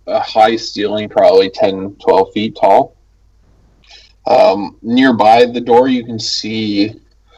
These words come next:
uh, two pillars,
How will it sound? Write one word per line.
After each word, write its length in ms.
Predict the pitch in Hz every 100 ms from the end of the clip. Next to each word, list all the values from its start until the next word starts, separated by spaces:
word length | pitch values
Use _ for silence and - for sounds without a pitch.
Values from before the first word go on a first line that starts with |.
| _ _ _ _ _
uh, 320 | 50 50 50 - - _ _ _
two 300 | - 123 113
pillars, 640 | 113 117 113 127 151 -